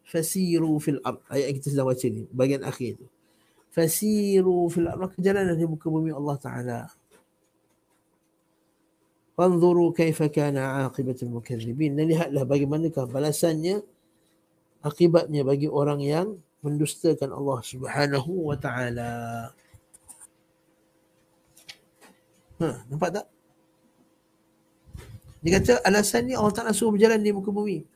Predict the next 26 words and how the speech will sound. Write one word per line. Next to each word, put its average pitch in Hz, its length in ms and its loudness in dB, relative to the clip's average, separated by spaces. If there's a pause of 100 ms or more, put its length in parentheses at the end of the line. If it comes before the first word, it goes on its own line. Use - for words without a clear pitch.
(1600)
Ha, 160 80 -6 (560)
Allah 156 160 -6
Ta'ala 196 240 -2
suruh 202 160 2
berjalan 190 320 6
di 190 160 2
muka, 233 320 6 (400)
di 160 160 -4
muka 180 240 -4
bumi. 240 320 -4 (2000)
Jadi 214 80 0
kita 262 240 2
jalan 320 240 6
di 214 160 2
muka 247 80 -4
bumi, 269 240 2
hatta 233 320 0
negara 233 240 4
kafir, 262 320 2
Allah 175 320 4
Ta'ala 196 160 -2
tak 214 160 -2
spesifikkan 190 560 0
muka 175 240 0
bumi 190 240 4
mana. 226 240 0